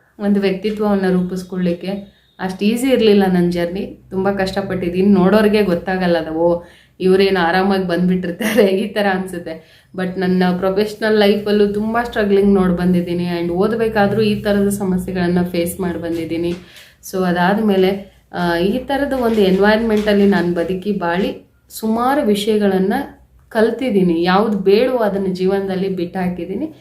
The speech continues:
ಯಾವ್ದು ಬೇಕೋ ಅದನ್ನ ನಾನು ತಗೊಂಡಿದ್ದೀನಿ. Once again ನಾನು ಇವತ್ತು ಸಂಸ್ಕೃತ ಶಿಕ್ಷಕಿ ಆಗಕ್ಕೆ ಕಾರಣ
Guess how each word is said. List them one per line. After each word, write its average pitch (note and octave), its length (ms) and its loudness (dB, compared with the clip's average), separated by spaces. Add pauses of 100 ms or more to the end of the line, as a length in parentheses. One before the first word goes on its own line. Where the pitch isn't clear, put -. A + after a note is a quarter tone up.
(340)
ಯಾವ್ದು G3 380 2
ಬೇಕೋ G#3+ 400 0
ಅದನ್ನ G3+ 300 0
ನಾನು F3+ 440 -4 (100)
ತಗೊಂಡಿದ್ದೀನಿ. F3 640 -4 (420)
Once A3 220 0
again B3+ 380 0
ನಾನು G3+ 280 2
ಇವತ್ತು A#3+ 260 -4
ಸಂಸ್ಕೃತ G#3 440 -4 (120)
ಶಿಕ್ಷಕಿ G3 420 -4
ಆಗಕ್ಕೆ F3+ 320 -4
ಕಾರಣ F3 320 -2